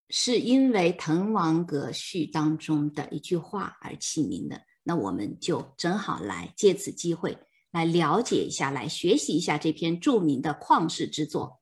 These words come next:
《滕王阁序》。它其实除了渔舟唱晚这四个字，这个词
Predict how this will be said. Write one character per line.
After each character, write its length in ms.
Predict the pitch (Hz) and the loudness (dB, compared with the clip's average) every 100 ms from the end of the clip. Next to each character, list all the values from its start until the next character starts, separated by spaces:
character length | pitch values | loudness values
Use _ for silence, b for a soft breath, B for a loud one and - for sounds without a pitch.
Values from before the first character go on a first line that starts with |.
| - | -4
《滕 120 | 151 | -2
王 200 | 147 143 | -2 -4
阁 120 | - | -6
序》。 220 | - - - _ _ b b b b b b b _ | -8 -10 -12 _ _ b b b b b b b _
它 180 | - 359 | 0 2
其 200 | - 262 | 4 4
实 320 | - 202 202 202 B B - | 6 8 8 6 B B -2
除 200 | 220 233 | 6 10
了 380 | 226 131 - - _ | 10 8 4 -10 _
渔 280 | 190 220 262 | 2 6 6
舟 340 | 269 277 277 | 6 4 4
唱 440 | 277 - 320 254 175 | 2 -2 2 2 4
晚 200 | 135 - | 2 0
这 160 | 262 233 | 2 2
四 220 | - 320 | 2 0
个 140 | 170 | 2
字， 320 | 175 247 208 - | 0 0 0 2
这 140 | 190 | 2
个 100 | 160 | 2
词 480 | 151 - 120 82 | -2 -6 -6 -6